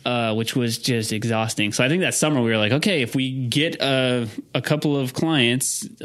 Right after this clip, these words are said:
you know, you know, a big website," which a big website for us, I mean,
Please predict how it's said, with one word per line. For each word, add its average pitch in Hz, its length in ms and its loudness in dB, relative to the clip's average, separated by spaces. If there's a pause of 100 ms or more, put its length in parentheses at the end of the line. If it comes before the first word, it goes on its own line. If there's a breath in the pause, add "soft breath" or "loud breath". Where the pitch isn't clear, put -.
(140)
you 135 140 -2
know, 113 120 0
you 120 140 0
know, 113 160 -4 (100)
a 110 100 0
big 147 180 2
website," 156 580 0
which 117 180 -2
a 123 40 0
big 110 200 0
website 110 380 -2
for 107 120 -2
us, 104 180 -2
I 117 60 -4
mean, 98 220 -6